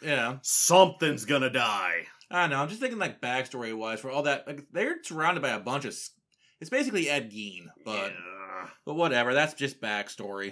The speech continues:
Speaker 2: It, it's, yeah, backstory. In all honesty, his class, his power, his moveset,
Speaker 1: Mm-hmm.
Speaker 2: it's all stereotypical for the Rage Barbarian.
Speaker 1: Well, except for the movement speed, but then again, that's, that's getting into mechanics versus reality and blah, blah,
Speaker 2: Yeah,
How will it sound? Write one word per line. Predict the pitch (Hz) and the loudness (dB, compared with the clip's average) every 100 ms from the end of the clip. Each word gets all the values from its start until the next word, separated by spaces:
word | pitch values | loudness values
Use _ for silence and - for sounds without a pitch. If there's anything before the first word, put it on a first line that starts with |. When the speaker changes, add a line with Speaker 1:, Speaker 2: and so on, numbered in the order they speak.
| - | -2
Speaker 2:
It, | 151 139 | -2 0
it's, | 151 147 - | 0 -2 -6
yeah, | 127 120 110 | -4 -2 -2
backstory. | 113 120 110 - 110 98 98 | 0 0 0 -4 -4 -2 -2
In | 110 | -4
all | 117 127 117 | -4 -4 -4
honesty, | 110 110 101 90 90 90 | -4 -4 -6 -8 -8 -6
his | 117 117 | -6 -6
class, | - 120 120 113 | -6 -2 0 0
his | 110 90 - _ _ | -4 -10 -16 _ _
power, | - 120 127 127 123 | -2 0 2 2 0
his | 120 92 | -2 -6
moveset, | 120 120 - 127 117 110 - - 123 | -6 -4 -4 -2 -2 -4 -10 -20 -14
Speaker 1:
Mm-hmm. | 135 | -4
Speaker 2:
it's | 147 165 - - | 0 0 -4 0
all | 139 135 135 127 120 107 104 92 82 | 4 8 8 6 4 0 -2 -4 -8
stereotypical | - 143 127 117 107 120 107 107 101 87 | -4 0 2 0 -2 -6 -6 -4 -4 -4
for | 101 95 | -6 -6
the | 90 95 92 | -6 -10 -10
Rage | 92 95 87 82 | -4 -4 -4 -6
Barbarian. | 95 90 95 80 73 71 69 _ _ _ _ _ _ - | -8 -6 -6 -6 -10 -12 -18 _ _ _ _ _ _ -6
Speaker 1:
Well, | 156 | -2
except | 214 | 0
for | 214 | -2
the | 135 | 0
movement | 135 117 107 | 0 -2 -6
speed, | - 104 104 | -10 -8 -6
but | 110 | -2
then | 143 139 | 0 2
again, | 127 123 123 | 2 2 0
that's, | 123 - - - - | -4 -6 -14 -20 -16
that's | - 143 | -4 -2
getting | 151 139 | 0 -2
into | 131 | -4
mechanics | 120 131 120 117 - | -6 -4 -2 -2 -6
versus | 113 107 98 | -8 -8 -10
reality | 92 98 101 101 101 95 | -8 -4 -4 -4 -6 -8
and | 90 85 | -10 -10
blah, | 92 117 | -8 -2
blah, | 147 | 0
Speaker 2:
Yeah, | 143 143 139 | 0 0 0